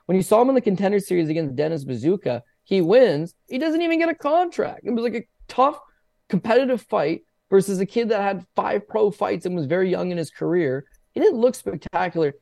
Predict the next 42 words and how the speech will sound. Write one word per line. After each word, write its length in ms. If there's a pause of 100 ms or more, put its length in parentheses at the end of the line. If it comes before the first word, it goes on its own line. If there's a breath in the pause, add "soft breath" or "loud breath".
(140)
He 120
didn't 220
get 160
signed. 440 (200)
So 120
they 100
rebook 580
him 80
against, 460
um, 420 (140)
Colin 340
Anglin, 680 (240)
and 80
he 80
kills 320
Colin 320
Anglin. 300 (320 soft breath)
Go 200
ahead 240
and 100
check 220
out 140
Colin 280
Anglin. 440
I 80
don't 160
think 100
he's 140
won 160
a 60
fight 260
since. 280
He's, 140
like, 100
on, 80
like, 120
a 60
five-fight 500
losing 340
streak, 300
I 80
think. 300